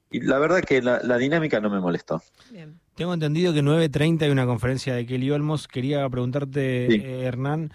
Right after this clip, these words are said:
Speaker 3: em, ¿quiénes pueden sacar el crédito? ¿Cómo se hace? Si ya sabes algo.
Speaker 1: No,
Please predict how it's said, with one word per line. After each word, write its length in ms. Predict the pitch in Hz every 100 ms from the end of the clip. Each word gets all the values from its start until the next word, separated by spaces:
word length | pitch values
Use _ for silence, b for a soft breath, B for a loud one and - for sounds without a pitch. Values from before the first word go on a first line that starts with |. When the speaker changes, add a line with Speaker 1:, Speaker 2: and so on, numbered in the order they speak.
| b b b
Speaker 3:
em, 1200 | 131 123 120 120 117 117 117 117 113 110 110 113 110 - -
¿quiénes 300 | 180 190 156
pueden 300 | 160 151 127
sacar 240 | 117 120
el 140 | 117
crédito? 540 | 104 131 139 131 120 113
¿Cómo 220 | 123 117
se 180 | - 117
hace? 480 | 127 123 131 127 110
Si 160 | - 104
ya 140 | 113
sabes 320 | 107 110 -
algo. 400 | 120 120 117 117 - _ _ b b b b b b _ - _ -
Speaker 1:
No, 480 | 170 170 139 101